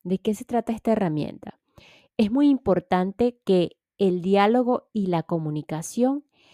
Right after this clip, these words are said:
estén siempre disponibles en la relación con los alo-, lo-, con los adolescentes. La técnica del diálogo no clon-, concluyente es una forma de comunicación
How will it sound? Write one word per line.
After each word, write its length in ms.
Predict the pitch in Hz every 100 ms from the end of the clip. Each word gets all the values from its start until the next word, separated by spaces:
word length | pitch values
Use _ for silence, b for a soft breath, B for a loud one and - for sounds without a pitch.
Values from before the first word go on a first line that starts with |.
| b b _ -
estén 400 | 190 - 196 196
siempre 720 | - 240 254 254 - 254 -
disponibles 1040 | 202 190 202 - _ 175 160 170 208 214 220
en 160 | 208
la 100 | 180
relación 640 | 151 151 143 - 175 160 165
con 160 | 180
los 120 | 175
alo-, 260 | 165 151 - _
lo-, 160 | - 165
con 180 | 175 165
los 180 | 151
adolescentes. 960 | 156 151 143 143 - 147 135 - - - B B B B B
La 120 | - 180
técnica 420 | 180 180 190 226
del 160 | 196
diálogo 400 | 165 160 170 196
no 160 | 185 151
clon-, 280 | - 185 -
concluyente 880 | - 175 156 156 151 208 214 196 - -
es 200 | 170 208
una 220 | 208 202
forma 480 | - 208 202 202 202
de 120 | 190
comunicación 1300 | - 170 160 160 160 - 147 147 - 165 165 147